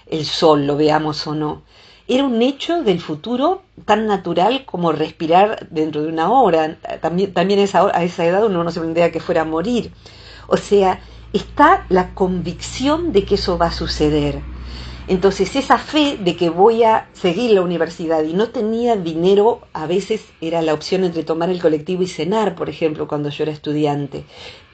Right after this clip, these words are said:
Pero yo iba a ir a la universidad, aunque tuviese seis horas diarias de, de, de, de viaje para ir a Buenos Aires a estudiar, y viviera en el campo, y fuera hostil el contexto, y fuera dictadura militar.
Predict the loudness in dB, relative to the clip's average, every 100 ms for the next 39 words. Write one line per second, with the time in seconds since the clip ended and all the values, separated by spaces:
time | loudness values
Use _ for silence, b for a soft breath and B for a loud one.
0 | 2 4 4 0 -2 -2 0 0 0 -2
1 | -4 -4 -4 -4 -6 -4 -2 -4 -8 _
2 | _ -8 -6 -2 0 0 0 0 0 0
3 | 0 0 2 2 2 2 0 0 -12 -4
4 | -2 -2 -4 -4 -6 -8 -18 -4 -2 0
5 | 4 4 4 -4 -4 b b b -4 -2
6 | -2 -4 -4 2 4 4 0 -2 -4 -4
7 | -6 -8 -10 -6 -4 -4 -4 -8 b b
8 | -6 -4 0 0 2 0 -2 2 2 2
9 | -4 -10 -4 -2 -2 -6 -10 -4 -2 -4
10 | -6 -4 -2 -2 -4 -10 -6 -6 B B
11 | B -6 0 0 0 -2 -2 0 0 0
12 | -4 0 2 2